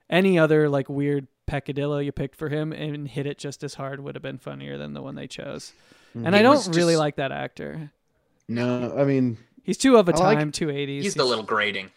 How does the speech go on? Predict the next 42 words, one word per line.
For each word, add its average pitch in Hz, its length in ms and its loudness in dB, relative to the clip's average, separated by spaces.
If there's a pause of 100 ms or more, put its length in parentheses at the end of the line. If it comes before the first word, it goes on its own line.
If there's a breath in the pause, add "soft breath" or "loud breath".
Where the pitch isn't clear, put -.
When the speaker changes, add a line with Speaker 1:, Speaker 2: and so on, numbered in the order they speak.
(320 soft breath)
Speaker 1:
Yeah. - 240 -14
Speaker 3:
It, - 140 -14
it 196 180 0
was 254 240 -2
disturbing 135 600 0
watching 104 340 -2
him 104 120 -12
snort - 440 -8
Jell-O 95 320 -10
through 90 240 -14
a 85 40 -14
straw. 101 400 -8 (100)
That 127 180 -2
was 165 100 -2
something 165 200 0
Speaker 1:
Yeah. - 80 0
Speaker 3:
where 110 80 4
I - 20 -2
was 104 100 -6
just - 280 -6
physically 113 500 -2
kinda 95 220 -12
cringed. - 680 -12
Speaker 2:
I 175 80 4
liked 214 300 4
him 226 100 4
as 175 160 4
Booster 143 680 2
in 117 180 -2
Jingle 131 280 0
All 131 140 0
the 117 80 0
Way. 160 380 -4 (420)
Speaker 1:
I 180 60 -2
mean, 190 180 4
well, 196 120 4
that's 196 260 2
a 160 60 -10 (100)
cl-, - 120 -20 (300)
f-, - 220 -18
perfect 156 420 -10
movie. 196 360 -8